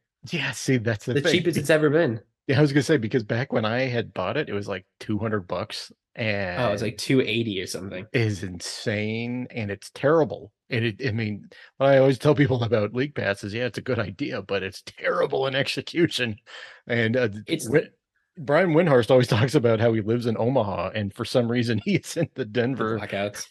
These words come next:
Speaker 1: <laughs> the blackout zone, and he can't watch
Speaker 2: Dude,
Speaker 1: Nuggets
Speaker 2: in,
Speaker 1: games.
Speaker 2: um, in freaking, so I just watched a video about, like,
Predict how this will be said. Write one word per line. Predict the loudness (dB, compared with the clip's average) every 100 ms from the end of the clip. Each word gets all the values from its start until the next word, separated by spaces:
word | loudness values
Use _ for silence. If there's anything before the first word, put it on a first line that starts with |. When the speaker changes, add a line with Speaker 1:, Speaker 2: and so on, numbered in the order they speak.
| _
Speaker 1:
<laughs> | -6
the | 0
blackout | 2 2 0 -2 -8 -8 -6
zone, | -2 -2 0 -2
and | -2
he |
can't | -4 -6 -4
watch | 2 2 2
Speaker 2:
Dude, |
Speaker 1:
Nuggets | -2 0 0
Speaker 2:
in, | 4
Speaker 1:
games. | 6
Speaker 2:
um, | 6 6 2 -2 -6 _ -10
in | -2 -2
freaking, | 0 2 2 2
so | 4
I | 4
just | 4
watched | 2 4
a | 2
video | 4 4 4 4
about, | 4 2 0 -4 -8
like, | -4 -4